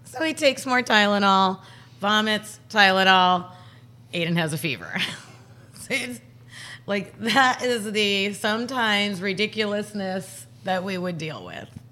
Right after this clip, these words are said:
Aiden walked out of the bathroom, said, "I am dizzy,"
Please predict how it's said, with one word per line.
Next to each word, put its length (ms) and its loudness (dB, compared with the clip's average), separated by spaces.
Aiden 320 2
walked 380 0
out 160 2
of 100 0
the 80 -2
bathroom, 680 0
said, 500 2
"I 140 2
am 240 2
dizzy," 520 -2